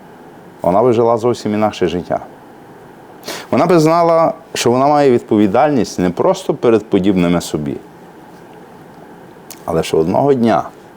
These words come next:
що дуже важливо, коли це земне життя закінчиться, вона обов'язково даватиме відповідь перед Богом. І тоді життя людини би йшло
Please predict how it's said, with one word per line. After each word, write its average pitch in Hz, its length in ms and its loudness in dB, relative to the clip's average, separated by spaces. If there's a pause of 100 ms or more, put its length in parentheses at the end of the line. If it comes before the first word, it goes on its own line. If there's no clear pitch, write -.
що - 140 -2
дуже 107 280 -2
важливо, 82 440 -2 (1400)
коли 107 220 2
це 117 180 -2
земне 107 420 2
життя 113 300 0
закінчиться, 113 760 -4 (1120)
вона 85 280 0
обов'язково 82 640 0
даватиме 92 520 0
відповідь 76 460 -4
перед 73 260 -2
Богом. 65 320 -6 (2000)
І 107 80 0
тоді 156 300 2
життя 151 340 2
людини 131 400 2
би 113 280 2 (840)
йшло 110 440 0